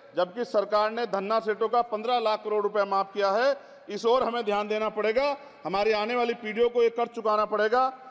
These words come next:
माननीय सभापति महोदय जी, किसानों को एमएसपी की लीगल गारंटी तथा किसानों का कर्ज माफ होना चाहिए। साथ साथ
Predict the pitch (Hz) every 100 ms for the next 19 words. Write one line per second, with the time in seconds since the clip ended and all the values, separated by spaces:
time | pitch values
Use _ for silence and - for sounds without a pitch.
0 | - - 175 214 226 220 233 233 240 233
1 | 240 247 262 277 220 220 220 226 247 240
2 | 226 - 240 220 233 214 214 240 214 214
3 | 220 277 294 302 - - - 196 220 220
4 | 208 214 214 233 226 226 214 208 208 185
5 | 196 196 202 185 156 - - - - 196
6 | 220 220 240